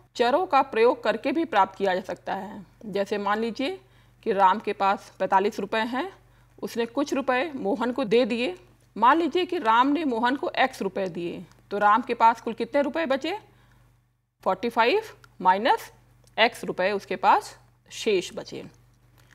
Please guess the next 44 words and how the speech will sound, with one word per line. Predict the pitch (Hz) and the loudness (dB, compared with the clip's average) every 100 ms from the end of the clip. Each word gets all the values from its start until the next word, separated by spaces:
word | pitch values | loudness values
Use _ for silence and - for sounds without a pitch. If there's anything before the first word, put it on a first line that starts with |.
| _ 202 | _ -8
दूसरा | 185 233 233 | -4 0 2
उदाहरण | 240 240 | 2 0
देखते | 233 226 247 | 0 -2 -4
हैं। | 269 349 - _ _ - | -6 -8 -14 _ _ -2
राधिका | 202 220 214 269 349 | 6 6 4 -2 -2
रमा | 311 233 254 | 0 2 2
की | 294 294 | 0 -4
छोटी | - 208 233 | -2 -2 -2
बहन | 180 220 175 | -4 -6 -8
है। | 208 170 190 _ _ _ _ _ - | -10 -14 -16 _ _ _ _ _ -6
राधिका | 190 196 196 220 254 339 349 - 190 | 2 2 2 0 2 0 -4 -18 -6
रमा | 190 196 | 0 2
से | 202 214 | 2 -2
छः | - 226 262 | -4 0 2
वर्ष | 277 269 | 2 -2
छोटी | - 254 269 277 | -2 -2 -2 -4
है। | 294 349 _ _ _ _ _ | -6 -8 _ _ _ _ _
क्या | 262 294 | 2 2
राधिका | 240 196 190 - 294 | 4 2 0 0 0
की | 302 320 | 0 0
आयु | - 202 247 | 4 4 4
को | 269 285 | -2 -6
पदों | 294 208 196 277 | -4 -2 0 0
में | 285 | 0
व्यक्त | 208 214 - | -2 -4 -4
किया | 202 294 | -2 0
जा | 339 | -2
सकता | 359 - 359 | -8 -4 -2
है? | 294 170 190 _ _ _ _ _ _ _ _ _ _ _ | -2 -4 -8 _ _ _ _ _ _ _ _ _ _ _
तो | 240 339 415 - - | 0 0 -2 -10 -6
यहाँ | 226 240 | 2 2
पर | 247 | 2
हम | 247 226 | -2 -2
देखते | 233 254 | -2 -2
हैं | 285 320 | -2 -2
कि | 330 | -2
मान | 233 240 277 | 4 4 4
लें | 233 220 | 0 -2
कि | 226 | -2
रमा | 214 220 247 | 0 2 2
की | 240 | 2
आयु | 208 220 233 | 2 2 0
क्या | 220 | -4
है, | 247 339 | -4 -6